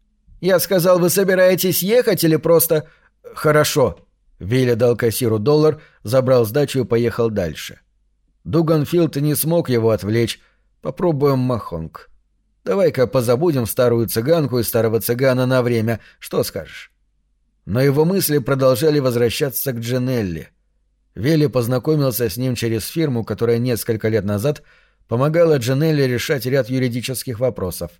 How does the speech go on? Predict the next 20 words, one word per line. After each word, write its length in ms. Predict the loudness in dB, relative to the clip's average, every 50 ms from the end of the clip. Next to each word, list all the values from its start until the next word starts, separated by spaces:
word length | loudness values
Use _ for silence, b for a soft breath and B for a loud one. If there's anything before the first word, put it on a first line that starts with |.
| _ _ _ _ _ _ _ _ _ _ -6
Вилли 300 | -2 0 2 2 2 2
тогда 320 | 0 -2 -2 0 0 0
был 160 | 2 2 0 2
младшим 440 | 2 2 2 2 0 -2 -4 -2
сотрудником 680 | -2 -2 -2 0 -2 -2 -2 -2 -2 -2 0 -2 -2 0
фирмы 400 | -2 -2 -2 0 -2 -4 -6 b b b b b b b b
и 80 | -8
получил 560 | -6 -2 -2 -2 -2 -2 -2 -2 -2 -2 -4 -6
это 260 | -8 -6 -4 -2 -2 -2
задание. 580 | -2 -4 -4 -4 -6 -8 -8 -10 -16 -20 -20 _ _ _ _ _ _ _ _ _ _ _
Никто 360 | -8 -8 -8 -6 -4 -2 0 0
из 100 | 0 0
старых 320 | 2 2 2 2 2 0
адвокатов 540 | 0 2 2 0 0 0 0 -2 -2 -2 -2
и 80 | 0
юристов 480 | 0 0 0 0 -2 -2 -2 -4 -2 -2
не 160 | 0 0 2
рискнул 440 | 0 0 -2 -4 -4 -4 -2 -2 -2
заняться 500 | 0 0 0 0 0 -2 -4 -4 -2 0
этим. 380 | 0 0 0 -2 -4 -6 -6